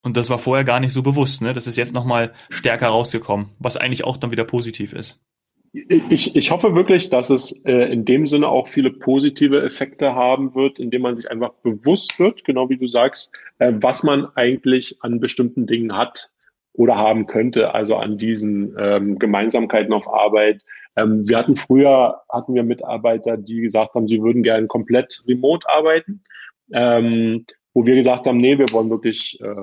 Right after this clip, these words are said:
Speaker 2: fünf Tage die Woche. Aber inzwischen haben wir beide, auch wir als Firma und auch die Mitarbeiter, ähm, zum einen haben die Mitarbeiter, inzwischen wollen sie auch nicht mehr komplett remote arbeiten. Das ist wirklich,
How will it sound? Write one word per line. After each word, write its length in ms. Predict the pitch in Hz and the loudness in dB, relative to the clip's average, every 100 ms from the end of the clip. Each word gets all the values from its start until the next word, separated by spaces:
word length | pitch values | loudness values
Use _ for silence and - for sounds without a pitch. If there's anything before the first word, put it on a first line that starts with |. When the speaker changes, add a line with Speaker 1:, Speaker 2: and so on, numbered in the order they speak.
| 98 - | -16 -6
Speaker 2:
fünf 260 | 151 139 | -2 -2
Tage 240 | - 139 127 | 0 2 2
die 120 | 123 | 2
Woche. 340 | 120 123 202 202 - - _ _ | 2 2 0 -2 -20 -20 _ _
Aber 340 | 123 135 139 | 2 4 2
inzwischen 540 | 151 147 175 - 202 185 | -2 -6 -4 -4 -6 -6
haben 160 | 160 | -6
wir 100 | 160 | -6
beide, 320 | 135 113 165 139 | -6 -4 -4 -6
auch 160 | 117 | -8
wir 140 | 131 117 | -10 -10
als 160 | 110 | -12
Firma 480 | - 147 147 143 160 - | -6 -4 -4 -8 -12 -14
und 220 | 127 127 | -12 -8
auch 140 | 123 120 | -8 -6
die 100 | 120 | -4
Mitarbeiter, 720 | 127 143 127 110 131 139 - _ _ _ _ | 0 2 2 2 2 -2 -2 _ _ _ _
ähm, 460 | 120 117 113 117 117 | -2 0 2 0 -2
zum 160 | 131 | -2
einen 180 | 131 131 | 0 2
haben 100 | 143 | 2
die 80 | 135 | 2
Mitarbeiter, 720 | 131 143 156 143 143 143 135 | 2 2 4 4 4 2 2
inzwischen 400 | 135 123 156 160 | -2 -4 -6 -2
wollen 160 | 117 151 | 0 2
sie 100 | 151 | 0
auch 100 | 123 | -2
nicht 200 | 117 110 | -4 -6
mehr 80 | 113 | -8
komplett 340 | 113 107 110 | -6 -6 -6
remote 320 | 123 110 110 | -4 -6 -4
arbeiten. 320 | 113 110 120 165 | -2 0 -2 -4
Das 120 | 117 | -4
ist 60 | - | -4
wirklich, 420 | 123 131 127 - | 0 0 0 -6